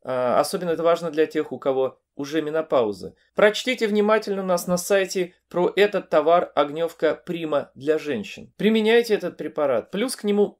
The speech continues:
маточное молочко, что в идеале. А также на будущее прочтите информацию, которая изложена под товаром "Огнёвка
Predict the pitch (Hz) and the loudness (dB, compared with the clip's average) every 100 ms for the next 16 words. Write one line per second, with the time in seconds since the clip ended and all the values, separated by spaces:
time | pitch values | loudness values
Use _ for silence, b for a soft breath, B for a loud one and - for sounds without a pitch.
0 | _ 170 202 202 185 - 170 160 156 - | _ 0 0 0 -4 -6 -4 0 -2 -2
1 | 127 117 135 127 135 135 104 90 _ 175 | -8 -6 -6 -6 -2 -2 -2 -6 _ 0
2 | 214 247 196 147 - - 202 214 175 135 | 4 2 2 -6 -6 -4 -2 -2 -2 -4
3 | - 135 - 196 - 262 247 208 190 185 | -6 -6 -2 -2 -2 -8 -6 -6 -2 -2
4 | 185 170 - 147 147 151 156 147 170 156 | 0 -4 -4 -8 -6 -4 -6 -4 -6 -4
5 | 151 143 139 - 151 180 185 175 _ 143 | -6 -6 -6 0 2 2 2 -2 _ -2
6 | 139 151 156 - 147 143 | -2 -4 -4 0 -2 -2